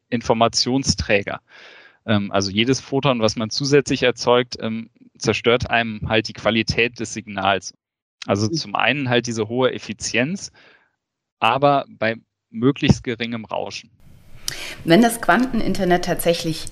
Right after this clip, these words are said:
Speaker 2: spruchreif wird oder realisiert wird, was sind denn deiner Meinung nach die konkreten Einsatzmöglichkeiten? Du hattest eingangs gesagt, dass man,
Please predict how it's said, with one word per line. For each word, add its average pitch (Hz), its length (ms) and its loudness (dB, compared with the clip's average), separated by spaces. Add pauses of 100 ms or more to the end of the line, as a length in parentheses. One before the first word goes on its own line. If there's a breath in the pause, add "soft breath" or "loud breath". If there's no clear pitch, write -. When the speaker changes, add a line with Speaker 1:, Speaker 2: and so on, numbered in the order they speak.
Speaker 2:
spruchreif - 720 -2
wird 127 180 -2
oder 135 340 -2 (580 loud breath)
realisiert 147 960 4
wird, 127 360 -4
was 165 320 0
sind 202 280 2
denn 180 300 4 (460 loud breath)
deiner 170 280 6
Meinung 160 340 4
nach 156 220 4
die - 140 -4
konkreten 165 920 0
Einsatzmöglichkeiten? 127 1500 -2
Du 135 80 0
hattest 143 260 0
eingangs 151 480 4
gesagt, 147 420 2
dass 151 140 -2
man, 135 300 4